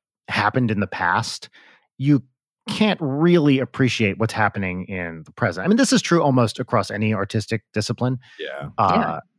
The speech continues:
Speaker 1: but some are more accessible, like pop music or certain types of food or
Speaker 2: Animation.
Speaker 1: Animation's a really good one, yeah. You know, just, like, everything is a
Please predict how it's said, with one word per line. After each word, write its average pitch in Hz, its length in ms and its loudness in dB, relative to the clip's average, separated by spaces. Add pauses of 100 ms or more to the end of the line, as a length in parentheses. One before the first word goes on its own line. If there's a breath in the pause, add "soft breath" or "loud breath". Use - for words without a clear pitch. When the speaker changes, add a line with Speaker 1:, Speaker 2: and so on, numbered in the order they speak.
Speaker 1:
but 107 460 0
some 226 240 2
are 156 100 6
more 113 260 2
accessible, 107 800 -2
like 90 240 -2 (340)
pop 92 240 0
music 107 420 -4
or 82 460 -6
certain 85 240 -12
types 87 200 -14
of 107 100 -8
food 120 640 4
or 85 400 -6 (140)
Speaker 2:
Animation. 127 720 0 (380)
Speaker 1:
Animation's 139 520 2
a 110 60 0
really 104 240 -2
good 101 160 -4
one, 113 180 -2
yeah. 92 260 -2 (520 soft breath)
You 151 100 2
know, 131 160 4
just, 127 220 -4
like, 151 140 2
everything 151 480 0
is 113 440 0
a 104 200 -6